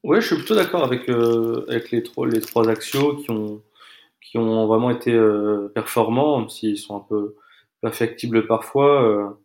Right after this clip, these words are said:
euh, je pense, euh, notamment à des fois des fautes de main ou autres, euh, qui ont pu amener des pénaltys. Euh, Gravillon, ça, ça lui est arrivé. Fraisse aussi, je crois. Euh, Abdelhamid, euh, voilà, toujours aussi performant. Bon, il y a eu sa,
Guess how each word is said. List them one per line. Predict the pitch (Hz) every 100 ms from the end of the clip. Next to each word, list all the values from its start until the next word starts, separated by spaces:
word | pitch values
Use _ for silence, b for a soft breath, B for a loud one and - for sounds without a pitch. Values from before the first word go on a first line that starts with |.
| _ _ _ _ _
euh, | - - -
je | - -
pense, | 110 - -
euh, | 107 104 104
notamment | 104 107 107 107 113 110 104 101 101
à |
des | 104 104
fois | -
des | 107
fautes | 107 110 107
de | 113
main | 110 113 120
ou | 110 117
autres, | 117 -
euh, | 101 101 B B B B -
qui | 117
ont | 110
pu | 113
amener | 110 110
des | 110
pénaltys. | 110 107 107 104 151 156
Euh, | 139 110 104 107 104
Gravillon, | 107 104 104 110 110
ça, | - 104 101 104 107 110
ça | - -
lui | 107
est |
arrivé. | 104 107 104 123 135
Fraisse | - - -
aussi, | 107 135
je | 135
crois. | - 135 131 B B B B _ -
Euh, | 110 104 104 104 107 104
Abdelhamid, | - 110 110 110 110 123 127 117
euh, | 107 101 104 _ B B B _
voilà, | 117 123
toujours | 120 113
aussi | 107 113
performant. | 110 104 113 113 131 147
Bon, | 117
il | 104
y |
a |
eu | 104
sa, | -